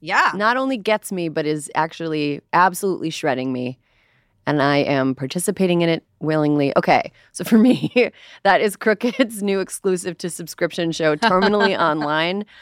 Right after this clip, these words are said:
Speaker 2: Um, I joined the show last week to chat with Jon Favreau and Hysteria's very own Caroline Reston and fellow Crooked producer Elijah Cohn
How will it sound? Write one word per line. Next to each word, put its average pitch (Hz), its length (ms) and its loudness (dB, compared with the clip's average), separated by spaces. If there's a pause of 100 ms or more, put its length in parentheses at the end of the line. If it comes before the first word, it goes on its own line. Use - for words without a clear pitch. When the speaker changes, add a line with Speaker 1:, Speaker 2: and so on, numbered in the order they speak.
(340)
Speaker 2:
Um, 170 300 4
I 185 100 2
joined 254 380 2
the 330 60 0
show 220 260 -2
last 240 320 0
week 262 160 -8 (100)
to 196 280 -4
chat 180 260 -2
with 180 100 -8
Jon 170 240 0
Favreau 180 880 2 (340)
and 165 300 0
Hysteria's 139 580 -8
very 135 280 -6
own 139 220 -2
Caroline 135 460 -6
Reston 185 720 2 (340)
and 170 260 2
fellow 175 320 2
Crooked 175 320 -6
producer 165 420 -4
Elijah 156 400 0
Cohn 160 580 0